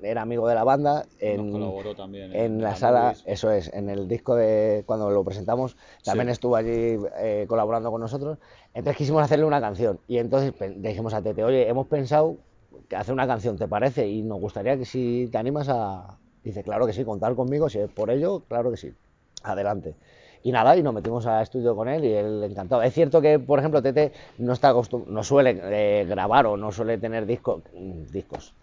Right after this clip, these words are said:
Speaker 1: temas en inglés, pero nosotros le dijimos, "Mira, eh, esta es la letra, queremos decir esto", y es un poco, un, pues un, para que la recuerde nuestro gran amigo, y le gustó y dijo, "Pues me atrevo y pa'lante". Y pues,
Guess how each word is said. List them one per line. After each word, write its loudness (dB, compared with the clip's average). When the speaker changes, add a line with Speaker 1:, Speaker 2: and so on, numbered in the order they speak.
Speaker 1:
temas 4
en 4
inglés, 4
pero 2
nosotros 0
le 4
dijimos, -2
"Mira, 2
eh, 2
esta 2
es 6
la 6
letra, 6
queremos 2
decir 0
esto", 4
y 2
es -10
un -10
poco, 0
un, -8
pues -12
un, -10
para -4
que -6
la -4
recuerde -2
nuestro -4
gran 0
amigo, 0
y 2
le 4
gustó 6
y 4
dijo, 2
"Pues -2
me -4
atrevo 0
y 0
pa'lante". -6
Y -12
pues, -12